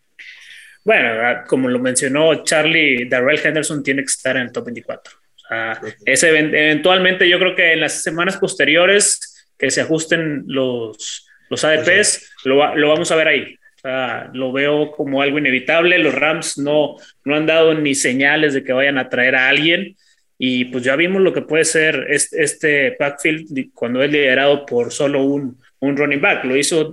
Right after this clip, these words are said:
Speaker 1: del mismo Darrell Henderson al principio de temporada y luego lo hizo Cam Akers. Entonces, yo sí veo como a, a Cam Akers como un, digo, a Darrell Henderson en este caso, como un muy buen running back dos. Incluso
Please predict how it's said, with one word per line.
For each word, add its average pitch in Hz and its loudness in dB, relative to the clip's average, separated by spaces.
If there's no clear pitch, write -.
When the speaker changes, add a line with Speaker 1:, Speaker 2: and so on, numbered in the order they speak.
Speaker 1:
del 131 0
mismo 156 2
Darrell 147 2
Henderson 156 -2
al 143 -8
principio 156 -4
de 156 0
temporada 143 0
y 170 2
luego 147 4
lo 139 2
hizo 139 0
Cam 143 -6
Akers. - -6
Entonces, 123 -6
yo 135 0
sí 139 0
veo 135 2
como 120 -4
a, 117 -2
a 127 -4
Cam 151 0
Akers 147 0
como 131 -2
un, 143 -2
digo, 160 6
a 131 0
Darrell 151 2
Henderson 185 2
en 165 0
este 160 -2
caso, 185 0
como 127 0
un 143 0
muy 147 2
buen 135 0
running 131 -2
back 131 -2
dos. - -10
Incluso 147 -2